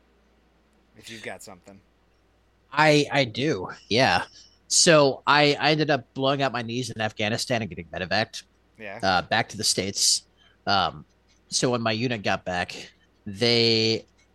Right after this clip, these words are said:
Speaker 2: did not take the fact that I had to leave well. They weren't very nice about it.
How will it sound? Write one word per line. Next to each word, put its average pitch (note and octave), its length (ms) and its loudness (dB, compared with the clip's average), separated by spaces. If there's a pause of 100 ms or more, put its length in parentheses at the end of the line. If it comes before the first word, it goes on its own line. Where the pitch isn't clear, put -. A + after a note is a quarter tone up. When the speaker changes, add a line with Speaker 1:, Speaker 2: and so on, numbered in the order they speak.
(880)
Speaker 2:
did C3 240 0
not A#2+ 300 0
take A#2 200 -6
the G#2+ 60 -12
fact G#2+ 340 -2
that F2 220 -4 (260)
I G2+ 360 -4 (520)
had A#2+ 280 -2
to F2+ 100 -6
leave G#2 580 -6
well. G2+ 440 -2 (840)
They G#2 680 2 (1500)
weren't D3+ 260 2
very C3+ 220 4
nice A#2 320 2
about F#2 240 0
it. E2+ 120 -8